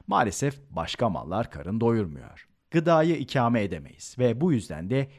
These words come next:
ihtiyaç olarak değerlendirebiliriz. Piyasa ne kadar geniş ya da büyükse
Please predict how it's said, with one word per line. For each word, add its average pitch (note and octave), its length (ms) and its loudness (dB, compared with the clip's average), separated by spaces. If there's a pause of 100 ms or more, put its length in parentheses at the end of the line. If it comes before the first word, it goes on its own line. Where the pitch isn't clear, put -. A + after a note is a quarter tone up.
(160)
ihtiyaç C3+ 480 2
olarak F2+ 460 -4
değerlendirebiliriz. D#2+ 1040 -6 (520)
Piyasa E3+ 380 0
ne B2 220 0
kadar D3 300 2
geniş B2+ 420 0
ya F2+ 120 -6
da E2+ 160 -8
büyükse C3+ 520 0